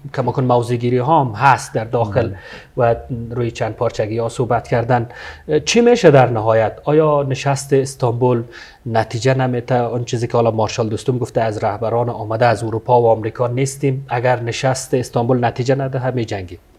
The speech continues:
Speaker 2: خب ببینید، نتیجه دادن و یا ندادن نشست استانبول بستگی به شرکت کننده ها داره، به خصوص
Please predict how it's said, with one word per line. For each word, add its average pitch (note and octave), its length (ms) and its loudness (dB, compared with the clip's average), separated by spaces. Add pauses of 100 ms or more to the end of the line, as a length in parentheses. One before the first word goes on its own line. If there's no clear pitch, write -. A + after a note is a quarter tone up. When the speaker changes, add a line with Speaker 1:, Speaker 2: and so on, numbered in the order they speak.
(640)
Speaker 2:
خب D3 260 6
ببینید، F#3 420 4
نتیجه C3+ 480 6
دادن C3+ 600 6
و B2+ 140 6
یا A#2+ 180 4
ندادن A#2 500 0 (380)
نشست A2+ 600 -4
استانبول G#2+ 600 -2
بستگی G#2+ 500 -2
به A2 100 -2
شرکت G2 580 -10
کننده G2 280 -4
ها A2 160 2
داره، G2 220 -4
به G#2 120 -8
خصوص A#2 340 -6